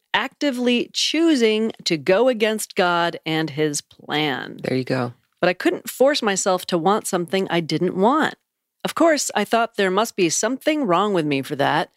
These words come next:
Speaker 1: but I reasoned that it was better to not pass that brokenness on to other innocent people by having kids. If I didn't want kids, and I didn't ever since I was in high school, I definitely didn't want to get married because that's when you had kids as a Mormon.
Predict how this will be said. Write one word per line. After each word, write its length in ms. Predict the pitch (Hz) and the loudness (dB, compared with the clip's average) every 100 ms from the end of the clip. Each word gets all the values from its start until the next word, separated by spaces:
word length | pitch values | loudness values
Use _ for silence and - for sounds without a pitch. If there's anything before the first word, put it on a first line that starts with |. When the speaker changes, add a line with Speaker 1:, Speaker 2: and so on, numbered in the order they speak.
| - - - | -20 -20 -8
Speaker 1:
but 100 | - | -2
I 40 | |
reasoned 580 | 160 220 262 240 240 226 - _ - | 0 2 0 0 0 0 -8 _ -2
that 80 | 170 | 0
it 40 | |
was 120 | 160 | 0
better 320 | 139 208 233 233 | 0 0 2 0
to 80 | 165 | 0
not 320 | 196 226 - | 0 -2 -4
pass 320 | 220 220 220 | -4 -2 -4
that 300 | - 202 - | -2 -2 0
brokenness 540 | 165 180 196 185 180 - | 0 0 0 0 0 -2
on 260 | 170 165 170 | -2 0 -2
to 200 | - - | -2 -2
other 220 | 190 208 | 0 0
innocent 420 | 180 196 180 185 - | 0 -2 0 -4 -2
people 480 | 170 - 160 156 _ _ - | -2 0 0 0 _ _ -4
by 100 | 151 | -4
having 440 | 139 143 139 139 | 0 -2 -2 -6
kids. 580 | - 139 - - - - _ _ _ _ - | -8 -8 -8 -10 -10 -10 _ _ _ _ -4
If 140 | 180 | -2
I 80 | 156 | 0
didn't 280 | 151 247 247 | -2 -2 0
want 260 | 208 214 - | 0 0 -2
kids, 320 | 202 185 175 | -2 -2 -4
and 140 | 190 175 | -2 0
I 100 | 165 | 0
didn't 300 | 233 254 180 | 0 0 0
ever 360 | 175 156 143 | 0 0 -2
since 280 | 185 - 165 | -2 -4 -2
I 80 | 165 | 0
was 120 | 156 | 0
in 100 | 151 | -2
high 180 | 147 175 | -2 -2
school, 460 | - 165 143 156 - - - _ | -2 0 2 0 -4 -20 -20 _
I 60 | 160 | -4
definitely 520 | 156 226 285 262 240 | 0 0 0 0 2
didn't 240 | 226 220 196 | 2 2 2
want 180 | 190 | 2
to 40 | 190 | 2
get 140 | 170 | 0
married 480 | 175 160 156 156 156 _ - _ | 0 0 0 0 -4 _ -20 _
because 280 | 180 180 143 | -2 -2 0
that's 280 | 185 247 - | -2 -2 -2
when 180 | 190 190 | 0 2
you 140 | 196 | 2
had 260 | 202 339 - | 2 -2 -2
kids 280 | 139 - | -4 -2
as 160 | - 139 | -4 -2
a 20 | |
Mormon. 500 | 139 123 120 113 135 | -2 -4 -4 -6 -10